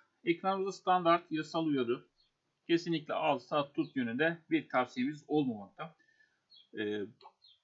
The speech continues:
bu videomuzda sizlerle İngiliz sterlini, Kanada doları, teknik analizini bir formasyon eşliğinde,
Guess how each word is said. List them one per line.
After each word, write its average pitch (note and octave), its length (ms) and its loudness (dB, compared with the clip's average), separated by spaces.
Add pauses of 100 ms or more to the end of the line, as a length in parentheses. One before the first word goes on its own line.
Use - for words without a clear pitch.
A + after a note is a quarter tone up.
(220)
bu A3+ 220 0
videomuzda F#3+ 600 0
sizlerle D#3+ 840 2 (1900)
İngiliz G#3+ 340 0
sterlini, F#3+ 600 2 (960)
Kanada F#3 540 8
doları, A#2 360 2 (1700)
teknik E3+ 340 4
analizini C#3+ 600 2 (320)
bir G#3+ 140 -2
formasyon G3 760 2
eşliğinde, B2+ 760 0